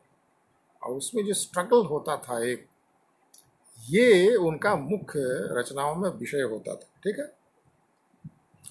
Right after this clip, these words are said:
he was appointed the seventeenth poet laureate consultant in poetry to the United States of Congress in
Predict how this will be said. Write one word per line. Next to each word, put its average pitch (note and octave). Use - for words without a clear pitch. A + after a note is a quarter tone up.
he G3+
was B3
appointed A3+
the D#3+
seventeenth G#3+
poet E3+
laureate G3+
consultant D#3
in E3
poetry E3
to E3
the E3
United D#3+
States -
of F#3
Congress C#3
in G#3